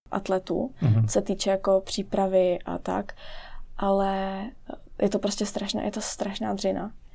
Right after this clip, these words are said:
Speaker 1: A všichni, všichni vám to říkají, když, když jdu, protože jsem, když jsem šla na konzervatoř, všichni říkají, "Je to strašná dřina." A je to tak. <laughs>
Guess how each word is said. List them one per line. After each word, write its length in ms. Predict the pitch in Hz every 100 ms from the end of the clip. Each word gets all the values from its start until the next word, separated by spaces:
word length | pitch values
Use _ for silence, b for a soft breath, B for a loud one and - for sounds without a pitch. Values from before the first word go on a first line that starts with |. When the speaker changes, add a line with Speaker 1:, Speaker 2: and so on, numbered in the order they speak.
| b b b b -
Speaker 1:
A 280 | 202 202 202 -
všichni, 400 | 202 - 226 254 254
všichni 360 | - 240 240 262
vám 200 | 226 214
to 140 | 233
říkají, 320 | 233 208 208 196
když, 180 | 226
když 260 | 180 220 220
jdu, 260 | 196 202 240
protože 280 | 190 240
jsem, 200 | 240 233 208
když 160 | 247
jsem 100 | 247
šla 140 | 247 214
na 140 | 202
konzervatoř, 540 | 208 220 214 208 202 202
všichni 220 | 208 208
říkají, 260 | 196 190
"Je 60 | 202
to 100 | 240
strašná 540 | 240 247 240 - 240
dřina." 440 | 240 214 240 208 202 _ _ _ _ _ _ 247
A 300 | 220 214 220 -
je 120 | 226
to 100 | 220
tak. 180 | 214 208
<laughs> 380 | - - - -